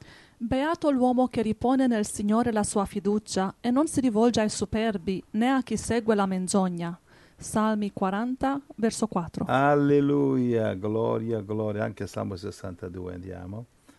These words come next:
Speaker 2: Beato l'uomo che ripone nel Signore la sua fiducia.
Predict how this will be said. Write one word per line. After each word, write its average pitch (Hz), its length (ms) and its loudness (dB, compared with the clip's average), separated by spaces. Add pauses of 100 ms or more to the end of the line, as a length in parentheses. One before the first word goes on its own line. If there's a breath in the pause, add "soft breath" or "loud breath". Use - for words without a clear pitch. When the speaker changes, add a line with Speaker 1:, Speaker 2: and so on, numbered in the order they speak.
(120)
Speaker 2:
Beato 110 600 -2
l'uomo 113 680 0
che - 140 -10
ripone 101 440 -6
nel 123 220 0
Signore 143 600 2
la 98 80 0
sua 98 160 -8
fiducia. 92 520 -10